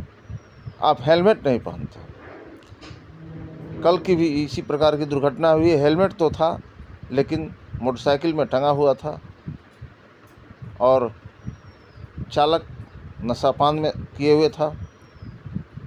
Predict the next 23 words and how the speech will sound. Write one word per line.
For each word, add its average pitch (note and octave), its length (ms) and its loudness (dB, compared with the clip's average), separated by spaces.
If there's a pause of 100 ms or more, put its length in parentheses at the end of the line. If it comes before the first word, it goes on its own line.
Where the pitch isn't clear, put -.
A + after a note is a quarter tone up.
(300)
जिसके C3 280 -4
कारण C3 360 2 (220)
यह C3+ 140 2
घटना A#2+ 380 -2 (240)
घटी C3 260 -2
है। D#3 180 4 (2750)
इस, F3+ 120 -2 (840)
इसलिए D#3 500 2
मैं B2 340 2 (420)
सभी E3 260 4
वाहन D3+ 240 4
चालकों B2+ 420 0
से A2 160 -4
निवेदन - 1400 -6
करता E3 300 2
हूं D#3 160 0 (420)
कि A#2 80 -8
जब C#3 200 2
भी C#3+ 100 4
आप C3 140 6
सड़क B2+ 280 -6
पर A#2+ 100 -2
चलें D#3+ 280 0